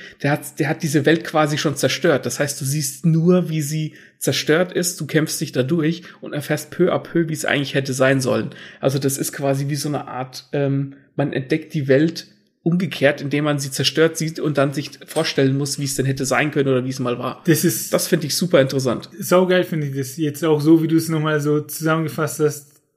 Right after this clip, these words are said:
Speaker 2: Herrlich. Herrlich, einfach eine saugeile Idee. Und es gibt ja auch diese Big Daddies und die Little Sisters in dieser Welt. Und die Big Daddies, das sind, äh, Menschen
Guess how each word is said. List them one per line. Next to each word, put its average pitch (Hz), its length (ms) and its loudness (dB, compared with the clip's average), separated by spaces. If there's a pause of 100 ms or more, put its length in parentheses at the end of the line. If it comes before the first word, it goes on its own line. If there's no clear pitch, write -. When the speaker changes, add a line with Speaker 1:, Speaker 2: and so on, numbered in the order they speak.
Speaker 2:
Herrlich. 160 560 0 (280)
Herrlich, 190 520 2
einfach 180 260 4
eine 175 180 2
saugeile 175 480 4
Idee. 180 300 2 (260)
Und 160 140 0
es 151 140 0
gibt 220 180 0
ja 208 140 4
auch 196 120 4
diese 151 600 2
Big 131 300 -6
Daddies 196 480 2
und 165 140 -2
die 165 100 0
Little 165 240 4
Sisters 156 640 -4
in 143 80 -2
dieser 139 260 -2
Welt. 131 240 -4 (260)
Und 156 140 0
die 143 80 0
Big 135 240 -2
Daddies, 190 380 4
das 156 160 2
sind, 156 340 -2 (540)
äh, 160 160 2
Menschen 196 840 0